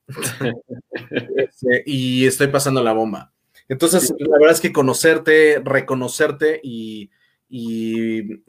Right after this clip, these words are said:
Speaker 1: y, pues, agradecerte el tiempo también y que, pues, nos hemos visto esporádicamente. De repente nos vimos en algunos lugares, en la tienda, de repente en la calle,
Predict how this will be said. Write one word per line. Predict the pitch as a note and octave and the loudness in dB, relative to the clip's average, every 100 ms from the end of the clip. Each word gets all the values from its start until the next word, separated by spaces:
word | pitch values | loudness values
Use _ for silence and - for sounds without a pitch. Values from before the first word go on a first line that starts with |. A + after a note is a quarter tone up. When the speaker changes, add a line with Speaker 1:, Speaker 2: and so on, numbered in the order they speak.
| B2 | -14
Speaker 1:
y, | |
pues, | B2 C3 D3 | -6 -2 2
agradecerte | C#3 D3 F#3+ C3+ B2 | 2 2 0 0 -2
el | A2+ | -2
tiempo | B2+ A#2 A#2 | -4 -4 -4
también | G#2+ A#2 A#2 B2 | -2 -2 0 -2
y | C3 | -4
que, | - G#2+ G#2 G2 - - | -6 -4 -4 -6 -10 -12
pues, | - C#3 | -6 2
nos | F#3+ F#3+ | 4 6
hemos | A#3+ A3+ | 4 4
visto | A3+ C4 | 2 0
esporádicamente. | - G#3 A#3 A3 G#3 A3+ F#3+ D#3+ | 4 4 6 4 4 4 2 4
De | D#3 | 2
repente | D#3 F#3+ G#3 | 2 0 2
nos | F#3+ D#3+ | 0 -2
vimos | F#3 F#3+ F#3+ F3 | -2 0 0 -2
en | D#3+ | -2
algunos | D#3 F3 | -2 -2
lugares, | D#3+ E3+ E3+ | 0 0 0
en | D#3 | -2
la | C#3 | -6
tienda, | D3+ D#3+ E3 | -2 0 2
de | D#3+ | 2
repente | C#3 C#3+ C#3+ | 0 -2 -2
en | |
la | B2+ | -2
calle, | D3 D#3 D#3 | 4 4 4